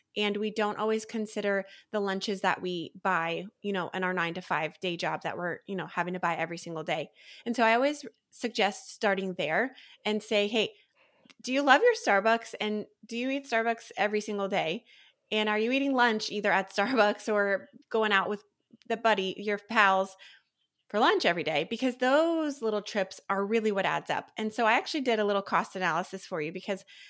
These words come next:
I've done this before for calories when I've been working with clients and they are trying to, you know, trying to lose weight. And we, we do an overview of their diet. And a lot of the places where people don't realize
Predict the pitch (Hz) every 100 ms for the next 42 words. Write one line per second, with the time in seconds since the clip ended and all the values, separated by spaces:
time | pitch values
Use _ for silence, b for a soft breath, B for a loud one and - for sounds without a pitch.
0 | b b b _ 202 226 247 285 381 294
1 | 262 233 202 214 220 190 185 - 185 180
2 | 214 247 302 349 - _ _ _ 220 208
3 | 202 202 196 208 214 208 - 185 180 196
4 | - - 196 196 185 185 180 226 202 190
5 | - 196 185 - b - 302 277 202 196
6 | 202 202 202 196 208 214 202 - - -
7 | 233 240 220 208 208 202 190 196 196 196
8 | 196 165 175 214 B B B B - 214
9 | 208 202 - _ - 226 208 247 285 277
10 | 233 254 262 247 240 226 220 214 208 185
11 | 196